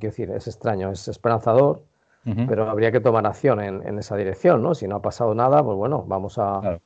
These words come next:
Speaker 2: a seguir
Speaker 1: a ver cómo se
Speaker 2: probando,
Speaker 1: puede
Speaker 2: haciendo.
Speaker 1: avanzar, ¿no? Y tal, pero
Speaker 2: Ujú.
Speaker 1: tengo mis dudas de que se vaya a avanzar. Hay muchas ganas por parte de, bueno, pues de, de ciertos estamentos de que esto siga así, ¿no?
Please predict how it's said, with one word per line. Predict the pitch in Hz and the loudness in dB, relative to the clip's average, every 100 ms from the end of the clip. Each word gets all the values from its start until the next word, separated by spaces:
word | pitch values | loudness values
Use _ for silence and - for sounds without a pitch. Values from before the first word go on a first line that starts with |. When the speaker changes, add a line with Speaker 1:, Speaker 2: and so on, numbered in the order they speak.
| _ _ | _ _
Speaker 2:
a | - | -8
seguir | 101 98 | 0 2
Speaker 1:
a | |
ver | 117 | 4
cómo | 107 | 6
se | 131 | 6
Speaker 2:
probando, | 131 98 | 4 2
Speaker 1:
puede | 113 110 | 4 6
Speaker 2:
haciendo. | 113 | 6
Speaker 1:
avanzar, | 107 110 107 175 151 127 | 6 4 6 8 8 6
¿no? | 180 160 | 2 2
Y | 110 | 0
tal, | - 139 113 | 2 2 2
pero | 101 101 | -2 -2
Speaker 2:
Ujú. | 117 151 _ - _ - - | -2 -6 _ -20 _ -18 -6
Speaker 1:
tengo | - 143 | 0 2
mis | 165 151 | 2 4
dudas | 165 156 | 6 6
de | 131 | 4
que | |
se | 127 131 | 2 4
vaya | 135 | 4
a | |
avanzar. | 110 95 - 113 | 4 0 2 2
Hay | 104 | 2
muchas | 113 120 127 117 | -2 0 0 2
ganas | 117 117 117 113 110 | 2 2 2 0 -2
por | 110 | -4
parte | 110 107 110 | -2 -2 0
de, | 107 107 104 101 101 101 104 - - - - | 0 0 0 0 -2 -4 -8 -10 -12 -14 -14
bueno, | - - 127 110 - | -14 -4 0 0 -2
pues | 104 92 | -2 0
de, | 92 92 95 | 0 2 0
de | 92 92 | -2 -4
ciertos | - 113 - - | 0 -2 0 -4
estamentos | 120 - 113 123 117 117 | -4 -2 2 2 2 2
de | 101 | 2
que | 101 | 0
esto | 92 113 | -4 -4
siga | - 107 101 | -4 0 0
así, | - 120 | 2 0
¿no? | 101 127 | 0 -4